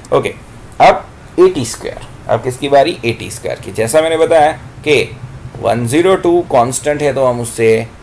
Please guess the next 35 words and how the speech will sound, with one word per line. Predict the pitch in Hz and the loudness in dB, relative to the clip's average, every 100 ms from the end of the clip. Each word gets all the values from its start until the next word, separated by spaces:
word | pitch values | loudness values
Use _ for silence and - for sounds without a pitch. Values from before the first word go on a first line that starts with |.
| - 101 | -18 -12
नहीं | 104 104 104 104 | -6 -6 -4 -6
लिखते | 98 98 - - | -8 -12 -12 -12
हैं, | 123 135 - - - - - - | -12 -14 -20 -20 -20 -20 -20 -14
वन | 92 98 | -12 -6
ज़ीरो | 107 107 | -2 -2
टू | 107 | -2
constant | 107 110 117 113 | -2 -2 -2 -2
है | 110 | -2
तो | |
नहीं | 120 127 | -2 -2
लिखेंगे, | 120 113 107 | -2 -4 -4
तो | 104 | -4
बचेगा | 107 120 123 123 | -4 0 2 2
क्या? | 135 117 113 113 - - - | 4 4 4 0 -12 -20 -12
ए | 104 104 | -10 -8
टी | 110 | -10
स्क्वायर। | - 117 135 160 - - | -2 4 4 4 -4 -10
तो | 110 | -6
ए | 101 | -4
टी | 147 | -4
स्क्वायर | - 123 - | -2 -4 -2
को | 113 | -4
लिखा | 113 110 | -4 -8
जाएगा, | - - - - - | -10 -12 -14 -18 -12
तो | - | -6
ए | 110 | -2
टी | 160 | -2
स्क्वायर | 156 131 | 0 0
मैंने | 123 104 | 2 -4
यहाँ | 101 92 | -6 -10
पे | 101 | -10
लिख | 95 - | -12 -12
दिया | - - | -12 -12
हुआ | - | -12
है। | - | -18